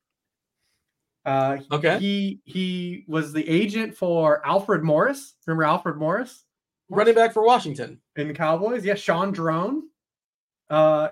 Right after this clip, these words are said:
Speaker 1: Chris Manhertz, who you brought up earlier on
Speaker 2: Wow.
Speaker 1: the show. <laughs> Uh, yeah, I call him Ty Smith, the guy for the Seahawks. Yeah, like, uh, yeah, he's a, ca-, yeah, pretty interesting here.
Speaker 2: Good for him, man. And living his best li-, living his best life.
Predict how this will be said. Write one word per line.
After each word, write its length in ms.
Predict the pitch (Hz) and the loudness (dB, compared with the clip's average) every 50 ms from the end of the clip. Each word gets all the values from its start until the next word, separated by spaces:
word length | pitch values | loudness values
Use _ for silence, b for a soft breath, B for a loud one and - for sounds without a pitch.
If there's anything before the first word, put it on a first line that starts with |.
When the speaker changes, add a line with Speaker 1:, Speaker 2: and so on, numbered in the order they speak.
| - | -6
Speaker 1:
Chris 300 | - - - - - - | -2 0 0 0 0 -2
Manhertz, 580 | 226 190 180 202 269 247 214 185 202 214 - - | -4 -4 -2 -2 -2 -2 -2 -4 -4 -6 -8 -10
who 80 | - 190 | -8 -6
you 120 | 175 165 | -6 -6
brought 280 | 143 170 165 170 170 190 | -4 -2 -2 0 0 -2
up 180 | 240 247 - | -2 -4 -6
earlier 400 | - 175 185 190 190 185 180 170 | -4 -2 -2 0 0 0 0 0
on 80 | 170 - | 2 6
Speaker 2:
Wow. 520 | 277 311 311 247 - 156 147 160 196 214 - _ _ _ | 6 6 6 6 4 0 -2 -2 -4 -6 -8 _ _ _
Speaker 1:
the 420 | 302 320 311 269 247 - 269 - - | -10 -8 -6 -6 -6 -8 -10 0 2
show. 540 | 285 277 - - - - 233 - - - 220 - | 2 4 4 0 -2 -4 -4 -6 -6 -8 -8 -8
<laughs> 80 | 220 - - - - - - - - - _ - | -10 -10 -8 -8 -10 -8 -8 -10 -12 -10 _ -4
Uh, 120 | - - - - 196 - - _ - | -4 -4 -4 -8 -10 -10 -10 _ -8
yeah, 200 | 165 185 208 185 | -4 -2 -2 -2
I 60 | 156 | -2
call 180 | 147 - 196 190 | -2 -2 -2 -2
him 80 | 160 147 | -2 -6
Ty 300 | _ - 170 170 196 196 | _ -8 -6 -4 -4 -6
Smith, 400 | 196 - 180 175 190 190 196 - | -6 -8 -6 -4 -4 -6 -6 -10
the 60 | 175 | -8
guy 200 | 160 156 156 165 | -4 -2 -2 -2
for 160 | 165 - 160 | -4 -6 -10
the 20 | 151 | -12
Seahawks. 540 | - 190 170 170 175 180 175 175 - - - | -10 -10 -8 -8 -6 -8 -8 -10 -12 -14 -12
Yeah, 220 | 160 160 170 170 | -8 -8 -6 -6
like, 240 | 165 147 139 135 139 | -6 -8 -8 -8 -8
uh, 180 | 139 139 139 | -8 -6 -6
yeah, 160 | 139 147 170 180 | -6 -6 -6 -8
he's 160 | 175 156 156 | -8 -10 -10
a, 80 | 156 | -12
ca-, 320 | 156 160 - - 196 208 214 - | -12 -8 -4 -4 -4 -4 -6 -10
yeah, 200 | 180 190 214 240 | -10 -10 -8 -8
pretty 240 | 202 - 180 180 185 | -8 -8 -8 -8 -8
interesting 340 | 190 185 - _ - 135 135 | -10 -12 -14 _ -12 -10 -10
here. 240 | 139 131 139 135 - _ _ _ _ _ _ _ _ _ _ _ _ _ _ _ _ _ _ _ - - | -10 -12 -12 -14 -16 _ _ _ _ _ _ _ _ _ _ _ _ _ _ _ _ _ _ _ -14 -4
Speaker 2:
Good 180 | 143 175 - 392 | -4 -2 -2 0
for 120 | 453 403 | -2 -2
him, 200 | 294 392 415 262 | -2 -2 -4 -4
man. 380 | - - - 131 156 151 147 - _ _ _ _ - | -6 -8 -8 -8 -8 -10 -10 -14 _ _ _ _ -14
And 240 | 135 135 131 - - | -12 -12 -12 -8 -6
living 200 | 147 165 170 185 | -6 -4 -4 -4
his 100 | 185 151 | -4 -2
best 180 | 170 170 165 | -2 -2 -2
li-, 140 | 170 170 160 - - - _ | -2 -4 -4 -6 -10 -14 _
living 180 | 160 185 190 220 | -8 -4 -4 -4
his 100 | 208 170 | -4 -4
best 220 | 190 180 156 - | -4 -6 -6 -4
life. 340 | 156 139 - - - - _ | -6 -6 -6 -6 -8 -14 _